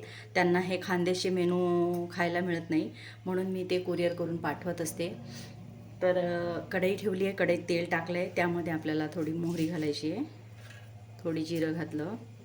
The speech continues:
त्यानंतर लसूण आणि लसूण चांगला लालसर होऊ द्यायचा आहे, छान असा. लसूण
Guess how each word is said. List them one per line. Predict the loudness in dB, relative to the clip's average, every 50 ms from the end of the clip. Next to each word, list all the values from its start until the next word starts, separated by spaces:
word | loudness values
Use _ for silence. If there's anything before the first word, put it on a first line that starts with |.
| -18 -18 -16 -14 -14 -14 -16 -16 -8 -4
त्यानंतर | -2 0 2 2 0 0 -2 -2 -4 -4 -2
लसूण | -2 -2 -2 -2 -2 -2 -2 -4 -4 -6 -8 -10 -14 -18 -18 -18 -18 -20 -20 -10 -8 -6 -6 -6 -8 -12 -14 -14 -14 -16 -18 -18 -18 -18 -18 -18 -18 -18 -18 -18 -16 -16 -16 -16 -16 -18 -18 -18 -18 -18 -18 -18 -18 -18 -18 -18 -18 -18 -18 -18 -18 -18 -14 -10 -6
आणि | -4 -2 0 0
लसूण | 0 0 0 -2 -4 -6 -8 -8 -12 -14 -16 -16 -16 -16 -16 -18 -16 -14 -14 -12 -8 -4
चांगला | -2 0 0 2 0 0 0
लालसर | 0 0 2 2 0 2 0 0 0
होऊ | 0 0 0
द्यायचा | 2 2 2 2 0 -2
आहे, | -4 -4 -6 -6 -8 -12 -14 -10 -10 -8 -6 -4
छान | -4 -2 -2 -2 -2
असा. | -4 -6 -6 -8 -8 -8 -10 -12 -14 -14 -12 -12 -12 -12 -12 -12 -12 -12 -12 -14 -16 -16 -14 -14 -16 -16 -16 -16 -16 -16 -16 -16 -16 -16 -16 -16 -16 -16 -16 -16 -16 -16 -16 -16 -14 -12 -12 -12 -12 -14 -14 -14 -16 -16 -16 -16 -16 -16 -16 -16 -16 -16 -16 -16 -16 -16 -16 -16 -16 -16 -16 -16 -16 -16 -16 -16 -16 -10 -4
लसूण | -2 0 0 0 0 -2 -2